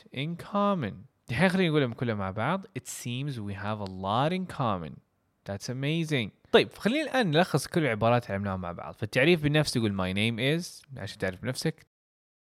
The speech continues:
تسأل عن المكان تقول "Where are you from؟" عشان تتكلم عن مكان الإقامة تقول "I live in"، وتحط المكان.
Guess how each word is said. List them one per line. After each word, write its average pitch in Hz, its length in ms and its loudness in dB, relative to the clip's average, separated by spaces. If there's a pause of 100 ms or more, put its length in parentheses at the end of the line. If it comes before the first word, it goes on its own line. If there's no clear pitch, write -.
(260)
تسأل 139 340 -4
عن 101 160 -2
المكان 113 600 -4
تقول 104 200 -6
"Where 117 600 4
are - 0 -
you - 100 -10
from؟" 151 260 2 (880)
عشان 110 180 0
تتكلم 113 240 0
عن 101 100 0
مكان 98 260 -2
الإقامة 120 400 0
تقول 117 200 -2
"I 143 340 2
live 120 440 4
in"، 104 240 -2
وتحط 104 300 -8
المكان. 147 540 0